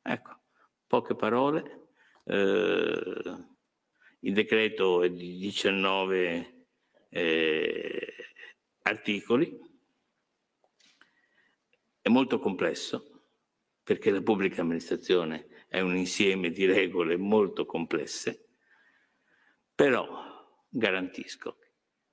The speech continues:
si vedrà il cambiamento fin dalle prossime settimane. Eh, l'Italia non è all'anno zero,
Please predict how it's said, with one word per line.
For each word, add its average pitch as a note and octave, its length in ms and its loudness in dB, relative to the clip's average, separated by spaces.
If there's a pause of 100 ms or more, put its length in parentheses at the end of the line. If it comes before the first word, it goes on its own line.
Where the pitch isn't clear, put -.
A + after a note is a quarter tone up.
(540)
si - 300 -2
vedrà A2 280 4
il G#2 100 -4
cambiamento F#2 800 -4
fin A2+ 220 2
dalle G2+ 220 0
prossime - 680 -8 (180)
settimane. - 840 -4 (600)
Eh, F2 460 0
l'Italia G#2 560 0
non F#2 240 -2
è G#2+ 100 0
all'anno F2+ 640 -4
zero, C#3 400 0